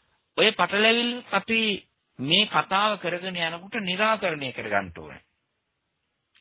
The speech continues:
මේ අධිපත්‍ය කියලා කියන්නේ මෙතන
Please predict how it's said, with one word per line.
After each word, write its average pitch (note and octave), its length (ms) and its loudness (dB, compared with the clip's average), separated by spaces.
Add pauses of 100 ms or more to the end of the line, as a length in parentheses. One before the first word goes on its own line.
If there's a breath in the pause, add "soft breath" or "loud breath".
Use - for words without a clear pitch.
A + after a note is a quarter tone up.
(800 soft breath)
මේ G#2+ 580 0 (540)
අධිපත්‍ය - 760 -2
කියලා D#3+ 280 -6
කියන්නේ D#3+ 400 -4
මෙතන C#3 380 -8